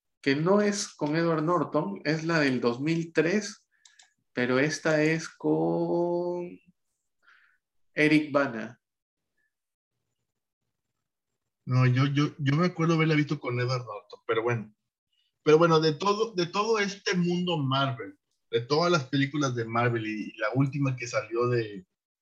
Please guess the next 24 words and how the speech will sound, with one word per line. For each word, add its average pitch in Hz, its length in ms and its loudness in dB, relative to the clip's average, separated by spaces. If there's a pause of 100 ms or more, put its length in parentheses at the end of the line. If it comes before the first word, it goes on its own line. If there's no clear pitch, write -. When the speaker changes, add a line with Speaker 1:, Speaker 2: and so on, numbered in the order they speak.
(100)
Speaker 2:
de 113 140 -2
Black 120 380 0
Widow, 123 320 2
que - 100 -16
está, 117 320 -4 (160)
que 143 60 -4
está - 260 -8
bien, 113 520 -2
que - 80 -16
está 131 160 -6
muy 147 240 0
padre 117 200 0
la 113 140 -2
película. - 440 -12
Speaker 1:
Está 92 180 -6
muy 110 520 -4
bien. 113 180 -4
Speaker 2:
Ver 120 140 4
Speaker 1:
Ah, 143 200 4
Speaker 2:
ese, 113 100 -6
Speaker 1:
la 104 100 -12
película. 113 360 -6
Speaker 2:
ese 135 200 -4
cuerpazo, 117 840 -4